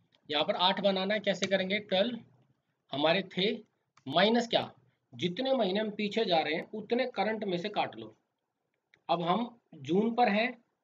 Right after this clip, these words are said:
फैब में आ रहे हैं, तो हम चार महीने पीछे आ रहे हैं, तो करंट के आठ रखेंगे, मतलब बारह माइनस चार करेंगे और पीछे के चार जोड़ देंगे। तो चार कैसे करेंगे, ब्रैकेट स्टार्ट, हम छः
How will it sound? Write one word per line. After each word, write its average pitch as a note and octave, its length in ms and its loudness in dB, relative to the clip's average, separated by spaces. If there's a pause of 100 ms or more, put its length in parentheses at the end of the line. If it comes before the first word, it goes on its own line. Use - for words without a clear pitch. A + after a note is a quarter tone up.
(360)
फैब F3+ 180 2
में G3+ 140 -2
आ D3 100 0
रहे A2+ 120 -4
हैं, G#2 140 -16 (540)
तो - 60 0
हम G3+ 160 0
चार A3 300 2
महीने G#3+ 240 -2
पीछे A3+ 260 -4
आ A3 80 2
रहे G#3 120 -2
हैं, B3 180 -8 (300)
तो F#3 80 -4 (100)
करंट A#3+ 300 -2
के B3+ 80 -4 (140)
आठ F#3+ 200 0
रखेंगे, B2+ 400 -8
मतलब D#3+ 320 -6
बारह F#3 260 4
माइनस G3 360 -2
चार E3+ 260 0
करेंगे E3 400 -2 (360)
और E3+ 180 -2
पीछे A#3 300 -2
के A#3 120 0
चार F#3+ 260 0
जोड़ D#3 260 -2
देंगे। A2+ 280 -12 (140)
तो F3 100 -6
चार G3 260 2 (240)
कैसे G3 240 0
करेंगे, F#3 300 0
ब्रैकेट E3 340 0
स्टार्ट, E3+ 340 -4 (800)
हम G3+ 240 -2 (1120)
छः F#3+ 200 0